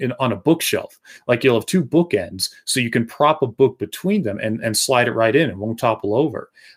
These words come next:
I was doing that with habits. So I already had the habit of brushing my teeth. I already had the habit of drinking.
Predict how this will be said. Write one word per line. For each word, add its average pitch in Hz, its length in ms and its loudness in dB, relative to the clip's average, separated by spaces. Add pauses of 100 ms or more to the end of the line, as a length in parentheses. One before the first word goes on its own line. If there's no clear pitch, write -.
(140)
I 135 160 0
was 143 260 -4
doing 131 360 0
that 98 180 -4
with 98 160 -6
habits. - 640 -6 (220)
So 107 420 2 (480)
I 123 160 2
already 185 220 0
had 165 180 0
the 147 80 2
habit 143 260 2
of 117 60 -6
brushing 123 340 -2
my 98 60 -10
teeth. 120 300 -6 (880)
I 113 180 2
already 160 320 4
had 147 220 0
the 135 100 0
habit 131 320 -4
of 107 80 -6
drinking. 123 400 -6